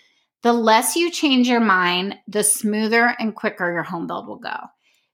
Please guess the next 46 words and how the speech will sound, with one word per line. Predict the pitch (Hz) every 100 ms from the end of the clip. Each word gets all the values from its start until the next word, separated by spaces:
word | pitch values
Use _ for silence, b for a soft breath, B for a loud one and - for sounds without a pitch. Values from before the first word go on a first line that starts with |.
| _
This | 240 269
is | 370 339
why | 277 240
it's | 220 226
so | 233 233
vital | 226 208 220 208
that | 196
you | 202 185
really | 208 269 339
think | 339 330
about | 302 254
your | 226 226
home | 226 202 214
design | 226 226 214 220 214
before | 202 202 208
you | 190 180
even | 175 175 160
break | 170 -
ground. | - 67 50 50 - _ b b b -
And | 214 214 -
I'm | 240 277 294
going | 277 262
to | 254 254 -
add | 202 214
a | 226 220 208
link | 196 202 254 -
in | 233 220
the | 214
show | - 190 175
notes | 190 254 294 - - - _ _ _ -
to | - 262 226 214
my | 214 190 185 180 170
free | 175 - 233 233
training | - 226 214 214 220 247
that | 202 - - -
teaches | 240 226 240 208
you | 202
the | 202
three | 185 - 214 220 233
keys | 220 - 214 202 214
to | 208
confidently | 208 - 185 196 202 202 208
design | 202 180 180 185
your | 180
dream | 170 180 180
home. | 220 240 269